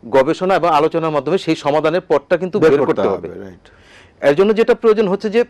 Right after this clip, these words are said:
Speaker 1: কিছু ইনফ্রাস্ট্রাকচার কিন্তু আপনি যেটা বলেন যে অবকাঠামোগত যে ই আছে, কিছু ইনফ্রাস্ট্রাকচার, আহ, আমাদেরকে আসলে তৈরি করতে হবে যাতে আমি মেশিনটা ই করতে
Speaker 2: হুম।
Speaker 1: পারি। সেকেন্ড হচ্ছে যে, আহ, আমাদের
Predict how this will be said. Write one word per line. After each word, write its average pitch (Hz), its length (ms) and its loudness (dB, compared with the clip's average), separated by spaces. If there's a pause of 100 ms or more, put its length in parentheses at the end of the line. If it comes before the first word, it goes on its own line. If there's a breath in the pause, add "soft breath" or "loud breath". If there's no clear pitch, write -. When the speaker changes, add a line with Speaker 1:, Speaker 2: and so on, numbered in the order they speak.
(160)
Speaker 1:
কিছু 226 260 -2
ইনফ্রাস্ট্রাকচার 214 680 0
কিন্তু 202 220 0
আপনি 165 180 -2
যেটা 160 160 0
বলেন 147 220 -2
যে 135 300 2 (220 soft breath)
অবকাঠামোগত 131 840 0
যে 123 120 0
ই 120 160 0
আছে, 104 180 -4
কিছু 160 280 -6
ইনফ্রাস্ট্রাকচার, 208 640 0 (520 soft breath)
আহ, - 480 0 (280)
আমাদেরকে 143 420 0
আসলে 170 200 -2
তৈরি 170 260 2
করতে 156 260 -2
হবে 90 180 -4 (140)
যাতে 117 220 -2
আমি 127 160 -2
মেশিনটা 120 380 -2
ই 127 120 -2
করতে 107 180 -4
Speaker 2:
হুম। 98 80 -4
Speaker 1:
পারি। 87 100 -8 (220 soft breath)
সেকেন্ড 180 420 -2
হচ্ছে 220 200 -4
যে, 262 200 -2 (460 loud breath)
আহ, 120 260 2 (600)
আমাদের 226 580 2